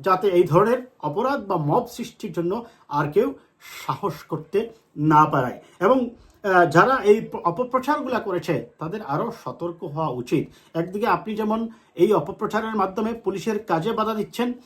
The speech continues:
দ্বিতীয়ত আপনি সমাজকে মব সন্ত্রাসের দিকে ধাবিত করছেন, তৃতীয়ত আপনি overall বহির্বিশ্বের কাছে বাংলাদেশকে একটি সাম্প্রদায়িক রাষ্ট্র হিসেবে পরিচিতি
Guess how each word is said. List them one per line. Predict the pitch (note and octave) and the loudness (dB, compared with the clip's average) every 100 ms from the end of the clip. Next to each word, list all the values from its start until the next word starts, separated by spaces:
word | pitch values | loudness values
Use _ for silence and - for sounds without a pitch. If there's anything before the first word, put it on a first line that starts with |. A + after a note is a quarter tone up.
| _ _ | _ _
দ্বিতীয়ত | B2+ D#3+ A3+ A#3 | -2 -2 0 0
আপনি | G#3 G#3+ G#3+ | 0 0 -4
সমাজকে | D#3 - D#3+ G3+ B3 - G#3 C3 - _ _ | -6 -4 0 2 0 0 0 0 -4 _ _
মব | C3 F3 | 2 2
সন্ত্রাসের | - B3 A3+ A#3 F3 A#3 | 2 -4 -4 -6 -6 -6
দিকে | G#3 A3 | -6 -2
ধাবিত | G#3 G3 A3 | 0 0 -2
করছেন, | A3 G#3+ - A3+ A3 - _ _ | -6 -8 -6 -8 -8 -18 _ _
তৃতীয়ত | A#3+ - D4 C#4+ | -6 2 4 4
আপনি | D#3+ D3+ G3 G3+ | 2 0 -4 -6
overall | - G#3+ B3+ G#3+ C#3+ | 0 4 4 4 4
বহির্বিশ্বের | E3 G#3+ A3 B3 - C#4+ | 2 0 -2 -8 -8 -8
কাছে | G3+ E3+ | -6 -6
বাংলাদেশকে | D#3+ F#3 A3+ A#3 A#3+ - E3+ - - - | 0 0 0 -4 -4 -4 -6 -6 -14 -10
একটি | G#3 - | -10 -6
সাম্প্রদায়িক | A3 G3+ G#3 G#3 A#3 A#3 B3+ A#3+ | -4 -4 -6 -4 -4 -2 -2 -4
রাষ্ট্র | G3 - - | -8 -6 -8
হিসেবে | F#3+ G3+ F3+ E3 - _ _ _ | -6 -2 0 0 -2 _ _ _
পরিচিতি | F3 D3+ D3 E3 B3 | -2 -2 -2 -6 -8